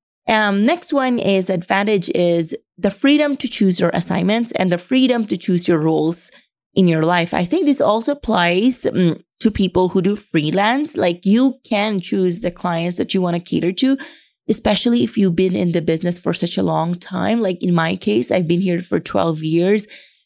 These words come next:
and now I have the freedom to refuse. I've learned in my master's that I don't want to cater to everyone because that's impossible. Business and your personal life they're both kind of same. You can't please everyone. Complaints will arise from people. Even you're providing two people the same kind of service, one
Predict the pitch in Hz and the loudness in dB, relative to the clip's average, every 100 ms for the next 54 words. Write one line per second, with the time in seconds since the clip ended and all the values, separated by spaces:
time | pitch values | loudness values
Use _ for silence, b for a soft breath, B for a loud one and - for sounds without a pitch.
0 | - 202 196 185 180 196 - - 185 190 | -2 2 4 2 2 0 -2 -2 -2 0
1 | 180 185 196 170 175 180 180 165 - - | -2 -2 -2 0 0 -2 -2 -4 -4 -4
2 | 165 160 156 - - 165 160 185 208 220 | 0 2 0 -2 -2 0 0 2 2 2
3 | 220 - 190 190 190 185 - 180 175 196 | 0 2 2 2 2 0 -2 -2 0 -2
4 | 180 - 180 185 254 262 190 214 247 208 | -4 -2 -4 0 2 2 0 0 -2 -2
5 | 185 185 202 202 - - 180 202 156 143 | 0 2 2 0 -2 0 2 2 2 -2
6 | - 160 151 175 170 220 269 240 220 220 | -2 -2 -2 -2 -2 -2 0 0 0 0
7 | 285 254 165 135 - B B B - 190 | 0 0 2 2 -2 B B B 0 2
8 | 247 262 302 302 233 226 226 - 214 214 | 4 2 2 0 0 2 0 -2 -2 0
9 | 233 254 254 262 269 - _ _ _ _ | -2 0 2 0 -2 -6 _ _ _ _
10 | _ _ _ _ _ _ _ - 277 202 | _ _ _ _ _ _ _ 0 2 4
11 | 190 180 - 175 165 - 180 160 - 202 | 2 0 0 0 0 0 -2 0 0 2
12 | 226 240 - 214 180 - 165 156 160 156 | 2 0 0 0 0 0 -2 0 0 -2
13 | 165 170 170 277 320 320 277 262 240 233 | -2 -4 0 0 0 0 0 2 2 0
14 | 233 233 220 240 226 220 214 214 202 185 | -2 -4 0 0 2 2 2 0 0 2
15 | 208 202 190 202 196 190 190 - 277 277 | 2 0 0 0 2 0 0 2 2 4
16 | 262 240 214 226 208 220 196 185 - 185 | 0 0 0 0 0 0 0 -2 0 0
17 | 175 185 190 190 196 | 2 0 -2 -2 -2